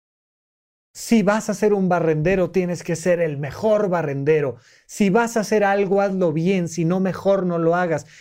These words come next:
Y entonces, pues, cuando estás emprendiendo, que te equivocas bastante en muchas cosas, cuando acabas de entrar a un nuevo puesto de trabajo, que tienes una curva de aprendizaje,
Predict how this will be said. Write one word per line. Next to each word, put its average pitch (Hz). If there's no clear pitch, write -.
Y 175
entonces, 185
pues, 160
cuando 123
estás 147
emprendiendo, 190
que 127
te -
equivocas 156
bastante 170
en 139
muchas 147
cosas, 190
cuando 135
acabas 165
de 160
entrar 202
a 156
un 151
nuevo 156
puesto 165
de 160
trabajo, 190
que 127
tienes 139
una 147
curva 180
de 175
aprendizaje, 196